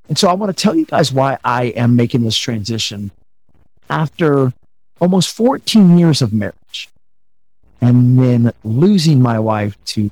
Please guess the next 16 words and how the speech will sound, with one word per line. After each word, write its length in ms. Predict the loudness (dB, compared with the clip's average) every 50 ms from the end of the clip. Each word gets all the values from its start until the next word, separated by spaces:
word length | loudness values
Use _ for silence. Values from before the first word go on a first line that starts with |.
| -8 -8
cancer. 640 | -4 -2 -2 -2 -2 -4 -8 -8 -8 -8 -10 -12 -16 _ _ _ _ _ _ _ _ _ _ _ _ _ -20 _ _ _ _ _ _ _ _ _
There 80 | -4 -2
was 60 | -2
a 60 | 0
lot 140 | 0 0 0
of 80 | 0 -2
things 180 | -2 -2 -2
that 100 | -2 -2
I 80 | -2 0
went 260 | 0 0 0 -2 -2
through 120 | -2 0 0
that 120 | 0 0
I 40 | -2
just 280 | -2 -4 -6 -6 -8 -6
didn't 420 | -4 -4 -2 -2 -2 -4 -4 -2
know 640 | 0 0 0 0 0 0 -2 -2 -2 -2 -4 -6 -8